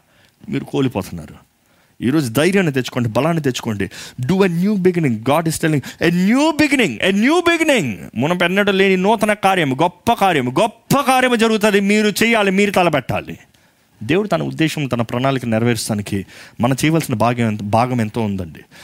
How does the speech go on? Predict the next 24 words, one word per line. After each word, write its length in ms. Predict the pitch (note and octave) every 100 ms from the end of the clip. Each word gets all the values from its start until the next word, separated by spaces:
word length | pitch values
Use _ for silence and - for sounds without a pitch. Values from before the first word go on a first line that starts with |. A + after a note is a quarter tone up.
| - B2
మనం 220 | D#3 D#3
పాల్పొంద 400 | D3+ F3 F#3 F3
పొందాల్సిన 480 | D3+ D3 C#3 C3 A#2+
అవసరత 340 | A#2+ - A#2+
ఎంతో 300 | G#2 A2 B2
ఉందండి. 420 | G#2+ F#2+ E2 - - - -
దేవుడు 340 | C#3+ A3 B3
అన్నీ 420 | F#3+ A3 B3+ B3+ A#3
ఆయనే 280 | G#3 A3 G#3+
చేసుకుని 240 | G#3 - F#3+
వెళ్ళిపోయాడు. 480 | F#3 G3 C3+ E2+ - - -
ఆయన 120 | E3+
చేయలేడని 640 | E3+ G3 C4+ D4+ C#4+ C4+ A#3
కాదు, 180 | G#3+ G#3
కానీ 160 | A#3
చేయడు. 540 | A3 - C4 G#3 F2+ -
ఎందుకంటే 480 | D#3+ F#3+ D#3+ C3+ A#2+ - -
మన 280 | B2+ D#3 G#3
భాగము, 680 | C#3+ B2+ E3+ E3 A2+ A2 - A2
మన 320 | B2 D3+ C3
సహాయము, 680 | - - A2+ C#3+ D3+ G#2 G2 - - A#2
మన 240 | D#3 D3 A2+
ఐక్యత, 540 | C3+ D#3 D3+ G#2 E2+ - - A#2
మనం 320 | D3+ F3